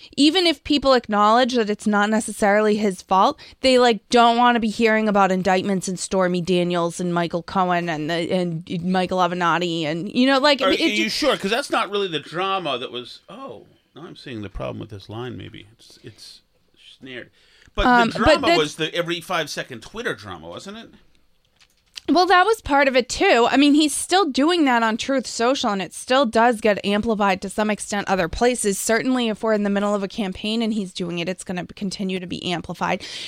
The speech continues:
Speaker 1: You know, he, uh, whatever you call tweeting on Truth Social, um, he just said, like, World War Three randomly on there <laughs> the other day, like, with no explanation or context. Like,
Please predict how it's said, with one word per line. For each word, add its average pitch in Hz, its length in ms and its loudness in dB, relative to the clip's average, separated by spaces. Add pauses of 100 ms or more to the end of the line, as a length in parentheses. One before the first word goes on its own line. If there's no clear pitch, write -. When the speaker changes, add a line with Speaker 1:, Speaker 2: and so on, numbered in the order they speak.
Speaker 1:
You 262 80 4
know, 262 160 4
he, 254 320 2 (220)
uh, 202 300 6 (400)
whatever 196 380 4
you 185 180 0
call 190 260 2
tweeting 185 320 -2
on 180 160 -2
Truth 190 240 -4
Social, 185 480 -2 (540)
um, 185 500 4 (260)
he 220 220 0
just 196 360 -6
said, 196 280 0
like, 185 160 4 (320)
World 208 340 6
War 202 220 6
Three 185 720 2
randomly 165 760 -4 (400)
on 196 160 4
there 185 220 4
<laughs> - 0 -
the 285 180 6
other 233 260 4
day, 208 320 6
like, 247 280 2
with 233 160 4
no 202 240 4
explanation 208 880 0
or 139 80 -6
context. 190 680 -4
Like, 208 220 -2